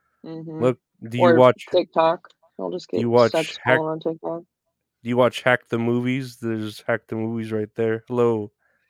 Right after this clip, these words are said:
Speaker 1: Hack
Speaker 2: Hack
Speaker 1: the
Speaker 2: the
Speaker 1: Movies.
Speaker 2: Movies.
Speaker 1: I don't.
Speaker 2: He's a good man, Tony.
Speaker 1: It's a YouTube channel?
Speaker 2: Yeah, where he just reviews movies and, uh, anime and stuff.
Speaker 1: I do love movies. I try to go to the movies as much as I can.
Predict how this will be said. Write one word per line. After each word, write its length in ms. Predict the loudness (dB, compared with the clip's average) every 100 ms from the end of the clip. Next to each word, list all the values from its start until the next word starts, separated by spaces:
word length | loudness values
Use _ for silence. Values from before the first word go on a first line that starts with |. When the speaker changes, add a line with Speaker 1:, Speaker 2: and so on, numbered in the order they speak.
| -16
Speaker 1:
Hack 140 | -8
Speaker 2:
Hack 100 | -8
Speaker 1:
the 80 | -6
Speaker 2:
the 80 | -4
Speaker 1:
Movies. 480 | -4 -2 -6 -8 -14
Speaker 2:
Movies. 140 | _ _ _ _ _ _ -16
Speaker 1:
I 80 | -14
don't. 400 | -12 -12 -14 -20 _ _ _
Speaker 2:
He's 200 | -10 -6
a 40 | -2
good 200 | 0 0
man, 400 | 0 -2 -6 -16 _ _
Tony. 380 | -2 -2 0 -2
Speaker 1:
It's 20 |
a 40 | 0
YouTube 380 | 0 -2 -6 -8
channel? 380 | -8 -6 -10 -14 _ _ _ _ -6
Speaker 2:
Yeah, 380 | 2 4 2 -2 _
where 220 | -2 0
he 140 | 0 -4
just 240 | -8 -4
reviews 380 | -4 -2 -4 -4
movies 540 | -4 -4 -4 -6 -10 -8
and, 300 | -2 -2 0
uh, 400 | 0 0 -4 -10 -16 _
anime 300 | -6 -2 0 0
and 280 | 0 -2
stuff. 300 | -4 -6 -2
Speaker 1:
I 60 | 2
do 180 | 6 8
love 220 | 6 6
movies. 520 | 4 4 2 -2 -4 _ _ _ _ _ _ -14
I 60 |
try 200 | -2 2
to 80 | 4
go 140 | 4 2
to 60 |
the 60 | 2
movies 340 | 0 -4 -6
as 120 | -8 -8
much 200 | -10 -10
as 80 | -10
I 100 | -10
can. 440 | -10 -12 -12